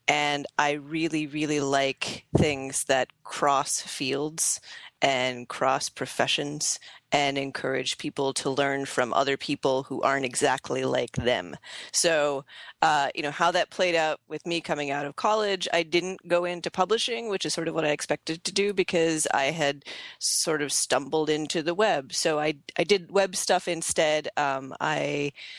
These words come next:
started out, um, with A List Apart magazine, which for those of you who haven't run into it was sort of the, one of the early places where web standards were born.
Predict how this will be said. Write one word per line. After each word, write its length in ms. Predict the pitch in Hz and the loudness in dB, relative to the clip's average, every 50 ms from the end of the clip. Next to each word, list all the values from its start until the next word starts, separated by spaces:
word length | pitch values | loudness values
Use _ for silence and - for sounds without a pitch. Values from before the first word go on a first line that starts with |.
| - - - - | -16 -18 -20 -6
started 480 | - - - - 214 208 208 202 196 180 - | -2 -2 2 4 4 4 4 2 2 2 2
out, 440 | - 185 185 185 190 - - - - - | 2 2 2 2 0 -2 -4 -6 -2 0
um, 420 | - 175 170 165 160 160 156 151 117 | 0 0 0 0 -4 -6 -8 -6 -2
with 200 | 160 170 170 - | -2 -2 0 0
A 40 | - | 0
List 280 | 160 160 160 170 - - | 2 2 2 0 0 -2
Apart 360 | 143 - - 165 160 165 - | -4 -2 0 0 0 0 0
magazine, 640 | 185 180 185 185 190 185 190 190 185 185 185 185 180 | -2 0 0 0 0 0 0 -2 -2 -2 -4 -2 -2
which 260 | 165 156 - - - | -2 -2 0 -2 -2
for 80 | - 175 | -2 0
those 200 | 151 160 160 175 | 0 0 0 0
of 80 | 156 | -2
you 100 | 151 151 147 - | -4 -8 -8 -8
who 120 | 151 156 | -4 0
haven't 260 | 160 151 143 143 - | 2 2 0 0 -2
run 120 | - 139 147 | -2 -2 -2
into 220 | 143 147 - - | -2 -2 -2 -2
it 120 | 151 135 - | -2 -2 -2
was 200 | 139 139 143 - | -2 -2 0 0
sort 380 | - - - - - 175 151 | 0 0 0 0 0 0 0
of 200 | 139 139 - - - | 0 -2 -6 -2 0
the, 260 | 143 143 139 143 143 - - - - - - | 2 2 2 0 -4 -6 -12 -16 -16 -4 0
one 140 | - 180 185 | 2 2 4
of 100 | 196 196 | 4 4
the 160 | 190 175 - - | 2 0 0 0
early 360 | 135 160 180 180 180 180 165 | 0 2 4 4 4 2 0
places 720 | - - 180 165 165 - - 170 160 156 151 147 - - | 0 0 0 0 2 0 0 0 0 0 0 -2 -2 -2
where 400 | - 170 160 151 147 147 151 151 - | 0 0 2 2 2 0 -2 -4 -4
web 280 | - 165 185 180 185 180 | 2 4 4 4 4 2
standards 760 | - - - 170 151 151 143 151 147 143 147 147 - - - | 0 2 2 2 2 2 0 -4 -6 -6 -4 -4 -6 -6 -4
were 120 | 156 151 | -6 -6
born. 540 | 165 180 - 175 170 170 156 139 135 147 175 | -4 -2 0 2 2 2 2 0 -2 -6 -10